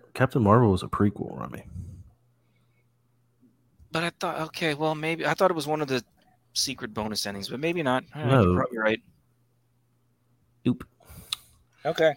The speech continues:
Speaker 1: Um, M J's handling this interrogation like a pro, as we all knew she would. Ned, on the other hand, spills everything 'cause he's an idiot. He's a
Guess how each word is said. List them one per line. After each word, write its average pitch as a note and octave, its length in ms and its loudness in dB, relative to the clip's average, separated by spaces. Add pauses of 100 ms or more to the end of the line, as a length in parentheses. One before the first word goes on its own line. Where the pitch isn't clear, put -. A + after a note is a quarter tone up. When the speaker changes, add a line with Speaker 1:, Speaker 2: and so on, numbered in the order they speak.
(340)
Speaker 1:
Um, F#2+ 580 6 (440)
M B2+ 120 6
J's A#2+ 280 8
handling F#2+ 420 4
this F2 160 0
interrogation - 640 0
like E2 120 -6
a - 40 -6
pro, E2 400 4
as F2+ 180 -2
we D2 80 -2
all D#2 140 0
knew - 160 -4
she - 180 -6
would. G#2 360 2 (320)
Ned, A#2+ 400 6
on G2 120 4
the F#2 100 4
other F2+ 180 4
hand, F2+ 340 0
spills F#2 420 0
everything D2+ 400 -2
'cause - 160 -14
he's E2+ 180 -4
an C2+ 120 -2
idiot. - 220 -8 (800)
He's G#2+ 100 -6
a - 40 -14